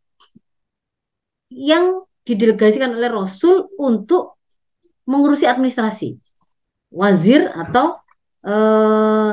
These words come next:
apa tadi, para wazir yang sifatnya at-tanfidh, untuk mengelola administrasi.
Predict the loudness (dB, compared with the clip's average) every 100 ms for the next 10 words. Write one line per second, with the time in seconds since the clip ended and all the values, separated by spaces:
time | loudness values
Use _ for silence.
0 | -4 -6 -4 -2 -2 -4 _ _ _ _
1 | -20 -20 _ _ _ 0 2 4 4 2
2 | 0 -4 -2 0 0 -2 -4 -8 -8 -4
3 | -4 -4 -2 0 0 0 -2 -2 -4 -6
4 | -2 0 0 0 -14 _ -20 _ _ _
5 | _ -12 -6 -2 0 0 2 4 4 2
6 | -2 -6 -4 -4 -2 -2 -4 -10